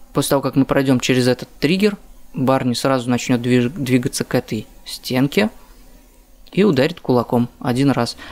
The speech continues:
А, есть какой-то скрипт, э, то есть, э, либо флаг, э, именно у него, который отвечает за то, что будет, э, анимация циклично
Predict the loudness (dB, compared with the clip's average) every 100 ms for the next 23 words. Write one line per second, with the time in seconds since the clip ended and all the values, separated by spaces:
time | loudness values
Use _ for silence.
0 | -12 -2 2 4 2 2 2 0 -2 -6
1 | -4 0 0 0 -2 -2 0 0 -2 -6
2 | 0 0 0 0 -2 -2 -4 0 2 2
3 | 0 -2 0 0 0 -4 -2 -2 -2 0
4 | 2 4 4 0 -4 -14 -20 -18 -2 2
5 | 4 4 4 2 -2 -18 -20 -18 -16 -16
6 | -18 -12 -6 0 0 0 -2 0 2 0
7 | 0 0 0 2 2 2 2 2 2 4
8 | 4 6 4 2 -2 -4 -4 -8 -8 0
9 | 0 0 0 0 0